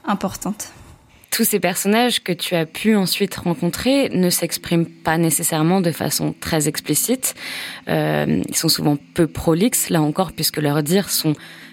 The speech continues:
Speaker 2: plus ou moins soumis à un régime du secret. Euh, concrètement, quel type de paroles récoltes-tu sur un terrain aussi verrouillé ?
Speaker 1: Alors, je le disais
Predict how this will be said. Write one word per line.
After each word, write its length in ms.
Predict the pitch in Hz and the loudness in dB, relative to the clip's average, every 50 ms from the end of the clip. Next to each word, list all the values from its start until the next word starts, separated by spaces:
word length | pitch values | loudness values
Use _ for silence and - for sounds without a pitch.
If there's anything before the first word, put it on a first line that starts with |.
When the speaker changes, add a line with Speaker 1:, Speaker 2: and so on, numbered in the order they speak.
| - - | -14 -6
Speaker 2:
plus 200 | - 170 156 165 | -2 0 2 4
ou 40 | |
moins 420 | 160 160 170 180 190 185 180 175 170 | 4 6 6 6 4 4 4 2 2
soumis 340 | - - - 175 202 240 233 | 0 2 4 4 6 6 4
à 60 | 190 | 4
un 60 | 175 | 2
régime 340 | 156 170 160 156 170 170 165 | 2 2 2 2 4 2 2
du 100 | 151 156 | 2 2
secret. 480 | - - 160 156 - - 233 262 302 302 - - - - - - - - - - | 0 0 -2 -2 -2 0 2 2 0 0 -4 -14 -18 -18 -18 -18 -20 -14 -6 -4
Euh, 120 | - - | -4 -4
concrètement, 840 | - - 208 208 - - 202 190 190 - 226 247 285 311 302 - - - - - | 0 2 0 0 2 2 0 0 2 2 4 4 6 6 4 2 -2 -8 -10 -2
quel 180 | - 240 214 - | 0 0 0 0
type 240 | - - 233 214 165 | 0 -2 -2 0 2
de 80 | 165 | 0
paroles 400 | 165 - 185 170 180 247 285 262 | 2 2 2 2 4 2 2 4
récoltes-tu 720 | 226 180 180 - 185 170 165 - 190 190 - - 320 311 - - - - | 2 0 0 2 2 0 2 0 -2 0 2 2 0 0 0 -4 -8 -4
sur 260 | - - - 214 196 180 | -2 0 2 2 2 2
un 80 | 180 | 2
terrain 480 | 175 - 190 180 180 214 247 269 - - - - - | 2 2 0 2 4 4 4 4 2 0 -6 -8 -2
aussi 280 | - 196 - - - 269 | -2 0 0 0 0 2
verrouillé ? 480 | 226 226 214 175 190 190 170 160 151 - - - - - - - - - - - | 4 4 4 4 4 2 2 2 0 -2 -10 -20 -20 -20 -20 -20 -20 -20 -10 -4
Speaker 1:
Alors, 420 | - 226 220 208 196 214 - - - - - - - - - - - - - | -2 0 2 2 0 0 -4 -10 -18 -18 -18 -20 -20 -20 -20 -20 -18 -8 -4
je 160 | 226 202 233 | -2 0 2
le 100 | 233 220 | 2 2
disais 540 | 202 190 208 220 214 208 226 233 247 277 285 | 2 2 0 0 2 2 2 2 0 0 -2